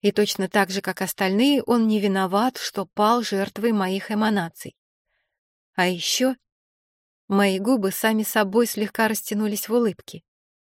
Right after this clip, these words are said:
Ясно, что если бы на Гарона вдруг все же подействовали мои чары, то Дренер, а тем более Мейгар или Дерет, ему не конкуренты.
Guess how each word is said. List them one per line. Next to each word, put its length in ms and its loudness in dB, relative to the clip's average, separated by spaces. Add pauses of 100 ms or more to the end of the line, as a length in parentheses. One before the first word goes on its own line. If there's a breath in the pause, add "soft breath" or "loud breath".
(320)
Ясно, 540 -2
что 180 -6
если 360 -2
бы 240 -2 (100)
на 120 0
Гарона 480 0
вдруг 320 -2
все 220 -2
же 120 -6
подействовали 760 -2
мои 300 -4
чары, 500 0 (960 soft breath)
то 160 6
Дренер, 680 2
а 120 -4
тем 180 0
более 280 2
Мейгар 680 2
или 240 0
Дерет, 520 0
ему 280 2
не 120 4
конкуренты. 760 0